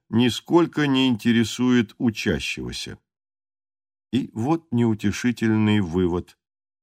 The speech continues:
Интереса собою эта школа не представляет никакого, а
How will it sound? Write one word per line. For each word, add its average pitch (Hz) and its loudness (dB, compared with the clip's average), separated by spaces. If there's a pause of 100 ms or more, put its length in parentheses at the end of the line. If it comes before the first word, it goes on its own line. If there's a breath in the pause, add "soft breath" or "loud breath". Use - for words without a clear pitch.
(580)
Интереса 117 0
собою 113 2
эта 113 -4
школа 107 -2
не 107 2
представляет 104 0
никакого, 120 -2 (460)
а 110 -4